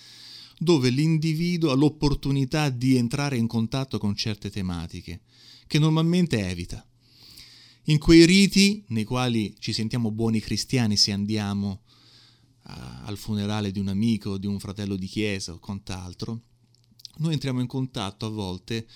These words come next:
con le nostre parti oscure, le nostre sofferenze, le nostre ansie, cose che invece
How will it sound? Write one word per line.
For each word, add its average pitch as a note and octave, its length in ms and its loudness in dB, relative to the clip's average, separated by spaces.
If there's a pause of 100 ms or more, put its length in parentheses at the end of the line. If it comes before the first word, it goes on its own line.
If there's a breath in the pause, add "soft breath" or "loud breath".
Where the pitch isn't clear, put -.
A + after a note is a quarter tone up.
(520 loud breath)
con A#2+ 220 0
le A2+ 320 2
nostre A#2+ 320 -2
parti G#2+ 320 -6
oscure, G2+ 540 -4
le F#2 100 -6
nostre G2 320 -6
sofferenze, F#2 720 -6
le F2 80 -8
nostre F2+ 380 -8
ansie, F#2 480 -6 (320 loud breath)
cose F3 340 2
che - 80 -2
invece D#3+ 640 2